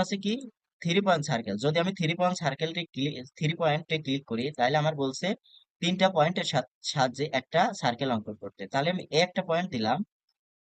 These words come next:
এই একটা পয়েন্ট দিলাম এবং এই একটা পয়েন্ট দিলাম। আমি তিনটে পয়েন্টের মাধ্যমে একটা সার্কেল ড্র করলাম। তারপর আছে কি, টেন টেন রেডিয়াস, অর্থাৎ আমি এইখানে একটা ক্লিক করলাম, এইখানে একটা ক্লিক করলাম। এখন বলছে কি,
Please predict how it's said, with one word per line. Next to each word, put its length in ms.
এই 140
একটা 200
পয়েন্ট 260
দিলাম 220
এবং 140
এই 140
একটা 200
পয়েন্ট 220
দিলাম। 200
আমি 160
তিনটে 320
পয়েন্টের 360
মাধ্যমে 360
একটা 200
সার্কেল 460
ড্র 80
করলাম। 320
তারপর 340
আছে 160
কি, 160
টেন 220
টেন 180
রেডিয়াস, 320
অর্থাৎ 400
আমি 200
এইখানে 280
একটা 260
ক্লিক 260
করলাম, 260
এইখানে 360
একটা 180
ক্লিক 360
করলাম। 260
এখন 180
বলছে 220
কি, 100